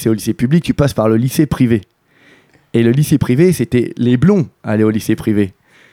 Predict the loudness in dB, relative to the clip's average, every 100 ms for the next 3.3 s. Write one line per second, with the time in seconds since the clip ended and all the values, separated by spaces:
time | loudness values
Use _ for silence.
0 | _ _ 0 0 2 2 2 2 0 -4
1 | -2 0 0 -2 -6 -2 0 0 -2 -2
2 | -2 0 -2 -6 -4 -4 -4 -6 -6 -6
3 | -4 -8